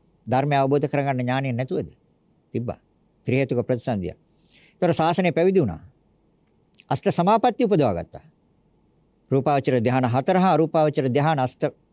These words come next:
සමාපත්තිත් උපදවා ගත්තා. නේ? හැබැයි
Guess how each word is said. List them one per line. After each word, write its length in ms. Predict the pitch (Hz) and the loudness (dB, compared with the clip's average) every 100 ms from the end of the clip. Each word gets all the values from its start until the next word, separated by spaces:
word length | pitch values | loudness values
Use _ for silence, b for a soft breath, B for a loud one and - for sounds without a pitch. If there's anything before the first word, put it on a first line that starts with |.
| _ - | _ -4
සමාපත්තිත් 580 | 147 190 202 180 196 | 0 2 0 0 -2
උපදවා 320 | 156 156 117 90 | 0 2 2 0
ගත්තා. 280 | 85 - - _ _ _ _ 123 | -4 -12 -20 _ _ _ _ -6
නේ? 160 | 127 - _ _ _ _ _ _ _ - | -6 -8 _ _ _ _ _ _ _ -8
හැබැයි 320 | 110 123 156 | -2 -2 -4